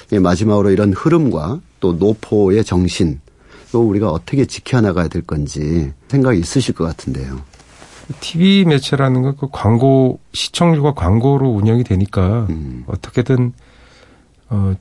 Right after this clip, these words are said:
Speaker 2: 조금 더 재미있고 흥미로운 소재를 발굴하려고 하는 게
Speaker 1: 음.
Speaker 2: 뭐 당연히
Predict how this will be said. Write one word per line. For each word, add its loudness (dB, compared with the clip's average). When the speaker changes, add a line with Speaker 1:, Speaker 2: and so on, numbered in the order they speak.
Speaker 2:
조금 2
더 2
재미있고 2
흥미로운 2
소재를 0
발굴하려고 2
하는 2
게 0
Speaker 1:
음. -8
Speaker 2:
뭐 -8
당연히 2